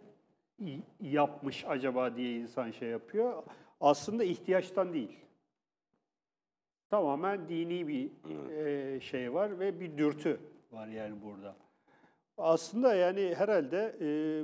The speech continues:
Speaker 1: bugünkü kapitalizmi anlamak açısından, e, bu dürtüyü ve, e, o, e, kıtlık korkusunu ve gelecek korkusunu falan, e,
Speaker 2: Ya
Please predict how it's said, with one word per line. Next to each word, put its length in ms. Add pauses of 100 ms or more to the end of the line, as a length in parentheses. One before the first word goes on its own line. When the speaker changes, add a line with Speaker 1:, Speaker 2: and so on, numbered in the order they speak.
(120)
Speaker 1:
bugünkü 580 (320)
kapitalizmi 640
anlamak 480
açısından, 640 (200)
e, 600 (680)
bu 160
dürtüyü 480
ve, 360
e, 480
o, 280 (600)
e, 720
kıtlık 360
korkusunu 600 (760)
ve 80
gelecek 480
korkusunu 520
falan, 360 (120)
e, 60
Speaker 2:
Ya 60